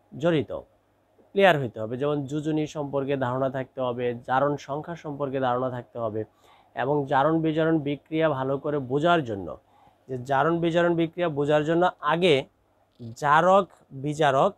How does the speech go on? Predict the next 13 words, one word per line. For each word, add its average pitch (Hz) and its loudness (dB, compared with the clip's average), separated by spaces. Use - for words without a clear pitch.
এবং 139 -2
জারণ 156 4
বিজারণ 117 -2
আলাদা 190 4
আলাদাভাবে 139 2
তাদের 139 -2
সম্পর্কে 135 -6
একটু 190 -4
clear 208 4
আমাদের 139 0
ধারণা 113 -8
থাকতে - -20
হবে। 80 -20